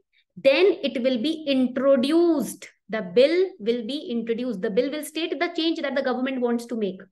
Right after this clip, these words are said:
in the constitution. And that bill will be introduced in either house of parliament,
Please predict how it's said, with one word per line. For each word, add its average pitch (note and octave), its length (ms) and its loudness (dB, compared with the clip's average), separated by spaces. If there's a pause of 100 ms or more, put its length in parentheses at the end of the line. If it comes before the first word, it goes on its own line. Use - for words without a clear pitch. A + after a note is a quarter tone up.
(240)
in A3+ 120 0
the A3+ 100 0
constitution. G3 600 -6 (380)
And A#3 180 2
that A3 300 -2
bill D4 180 4
will C4+ 140 -2
be B3 140 -2
introduced B3 680 0 (300)
in F4+ 400 0
either F4+ 560 2
house C#4+ 340 0
of D#4 160 -6
parliament, A3 440 -4